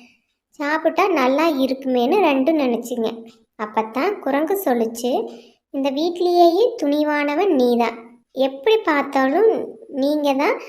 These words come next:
அந்த கொட்டைய சூடு படாம வெளியில எடுக்கும் தகுதியானவர்னு" சொல்லுச்சு. உடனே ரொம்ப தைரியத்தோட அந்த முந்திரி கொட்டைய வெளியே எடுக்க முயற்சி செஞ்சுச்சு பூனை.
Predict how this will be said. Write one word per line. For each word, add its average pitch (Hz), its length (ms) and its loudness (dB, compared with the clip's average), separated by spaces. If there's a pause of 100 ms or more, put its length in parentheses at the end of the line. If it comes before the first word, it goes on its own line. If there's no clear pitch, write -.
(260)
அந்த 277 240 -2
கொட்டைய 285 500 2
சூடு 359 460 -2
படாம 262 480 2
வெளியில 285 500 0
எடுக்கும் 262 540 -2
தகுதியானவர்னு" 262 1000 0
சொல்லுச்சு. 220 580 -2 (440)
உடனே 277 440 2
ரொம்ப 320 320 4
தைரியத்தோட 285 680 2
அந்த 339 300 2
முந்திரி 269 400 0
கொட்டைய 247 680 -2 (300)
வெளியே 330 480 4
எடுக்க 254 300 0
முயற்சி 269 540 0
செஞ்சுச்சு 240 520 -2
பூனை. 233 300 0